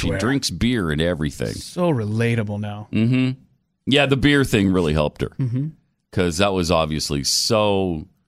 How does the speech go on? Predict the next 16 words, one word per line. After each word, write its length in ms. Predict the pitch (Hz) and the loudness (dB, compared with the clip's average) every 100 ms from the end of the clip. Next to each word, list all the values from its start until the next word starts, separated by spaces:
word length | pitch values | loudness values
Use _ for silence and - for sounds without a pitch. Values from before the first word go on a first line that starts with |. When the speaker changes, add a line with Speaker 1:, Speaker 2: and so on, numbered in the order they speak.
| _ _ _ _ | _ _ _ _
Speaker 2:
natural. 680 | 69 85 85 85 - 58 - - | -2 0 0 -2 -4 -4 -6 -6
Speaker 1:
Natural. 420 | 202 196 139 85 | -6 -4 -8 -6
Speaker 2:
And 180 | 85 82 | -2 -2
just, 260 | 90 - - | -2 -4 -6
it, 200 | 76 67 | -10 -8
it 60 | 87 | -6
was, 160 | 85 | -4
like, 220 | 85 82 - | -2 -4 -2
filmed 400 | 107 98 95 92 | 0 2 2 0
in 220 | 87 80 | 0 0
process, 580 | - 71 69 - - 95 | 0 -2 -2 -8 -6 -2
in 240 | 101 101 | 0 -2
progress. 520 | - 107 98 78 - | 0 -2 0 -4 0
And, 80 | 156 | 4
Speaker 1:
Yeah. 200 | 156 131 | 4 2
Speaker 2:
and 500 | 87 95 98 95 87 | -2 -2 0 -2 -6